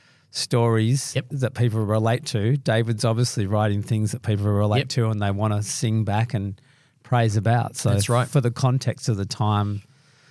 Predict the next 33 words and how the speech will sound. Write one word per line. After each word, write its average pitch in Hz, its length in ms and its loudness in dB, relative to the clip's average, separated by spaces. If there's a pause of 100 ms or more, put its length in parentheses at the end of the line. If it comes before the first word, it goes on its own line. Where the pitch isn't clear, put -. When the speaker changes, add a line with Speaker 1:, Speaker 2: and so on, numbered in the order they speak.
(300)
Speaker 1:
that 123 120 0
he 104 100 4
wrote 107 280 2
them, 113 340 -2 (540)
Speaker 2:
And 139 160 4
their 143 80 6
Speaker 1:
that 156 80 4
was 185 200 2
Speaker 2:
mu-, 131 80 4 (120)
I 143 40 0
think 151 220 0
Speaker 1:
perfect. - 340 -4
Speaker 2:
the 123 140 -6
interesting, 131 380 0
another 120 200 2
interesting 113 360 -2
fact 110 280 -4
is 104 120 -4
that 110 180 -4
their, 107 400 -2 (400)
I - 40 -20
think 110 180 -6
it's 98 80 -10 (320)
probably 104 440 -8
pretty 98 480 -8
known 101 340 -2
from 104 140 -6
archaeological 104 680 -4
evidence 101 260 -6
that 92 180 -8
their 104 160 -4
music 113 540 -2
structure 107 600 -6